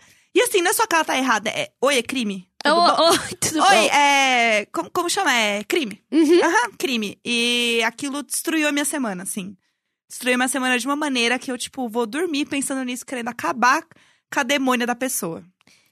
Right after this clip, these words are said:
Speaker 2: Eu tive um,
Speaker 1: E você?
Speaker 2: um momento de cair na real do completo descontrole ao qual vem tomando a minha vida.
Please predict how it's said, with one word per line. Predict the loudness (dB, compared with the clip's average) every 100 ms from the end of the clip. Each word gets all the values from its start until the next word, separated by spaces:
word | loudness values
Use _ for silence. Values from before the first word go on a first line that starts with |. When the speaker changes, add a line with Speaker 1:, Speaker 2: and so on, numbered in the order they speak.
| _
Speaker 2:
Eu | -2
tive | 0 4 4
um, | 4
Speaker 1:
E |
você? | 4 4 4 2 0 0
Speaker 2:
um | 2
momento | 2 2 2 2
de | 2 4 6 4 4 0 -12 _ _
cair | -2 0 2
na | 2
real | 4 2 2
do | -2
completo | -4 -2 -4 -4
descontrole | -8 -4 -4 0 0 2
ao | 0
qual | 0 0 0 -2
vem | -4 -2
tomando | -2 0 0
a |
minha | -2
vida. | 0 2 2